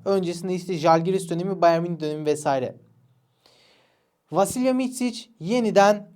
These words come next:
Euroleague arenasına geri döndü.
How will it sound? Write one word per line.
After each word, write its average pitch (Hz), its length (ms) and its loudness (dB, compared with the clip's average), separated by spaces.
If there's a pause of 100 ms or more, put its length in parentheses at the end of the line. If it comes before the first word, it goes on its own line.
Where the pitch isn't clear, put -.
Euroleague 202 640 2 (220)
arenasına 175 640 2
geri 165 300 0
döndü. 131 460 -2